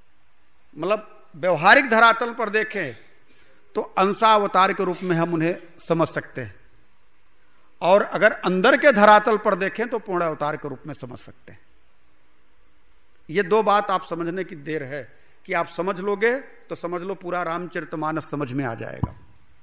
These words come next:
देखिए, रामचरितमानस की कथा को गोस्वामी तुलसीदास जी ने इस तत्व की बात कही है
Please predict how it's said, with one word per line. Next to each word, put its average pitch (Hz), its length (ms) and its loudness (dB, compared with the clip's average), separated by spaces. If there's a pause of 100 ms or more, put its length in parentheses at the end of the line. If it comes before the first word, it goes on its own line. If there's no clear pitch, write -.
(1080)
देखिए, 202 220 -4
रामचरितमानस 202 1000 -2
की 208 120 -10
कथा 196 440 -6
को 214 180 -4
गोस्वामी 175 540 -4
तुलसीदास 170 580 -6
जी 170 160 -4
ने 202 160 -6 (120)
इस - 60 -8
तत्व 185 120 -6
की 147 160 -8
बात 131 300 -10
कही 107 180 -8
है 104 220 -20